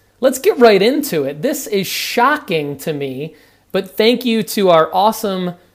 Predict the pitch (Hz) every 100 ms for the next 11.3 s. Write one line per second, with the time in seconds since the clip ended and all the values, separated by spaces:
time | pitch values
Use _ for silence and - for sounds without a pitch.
0 | _ _ - 208 208 202 180 185 185 175
1 | 165 170 165 180 175 170 160 - 165 165
2 | 147 147 - - 196 214 - 196 226 151
3 | 135 135 - _ - 165 - 214 233 208
4 | 196 185 170 165 151 165 139 135 135 -
5 | _ - 160 139 165 160 175 180 135 156
6 | 151 156 156 - 139 151 147 143 147 -
7 | - 185 - - _ _ _ - 180 175
8 | - 254 285 - 185 - 165 165 160 147
9 | 147 - - 208 214 254 247 240 233 -
10 | 190 - 180 185 151 - 170 190 196 -
11 | 185 170 156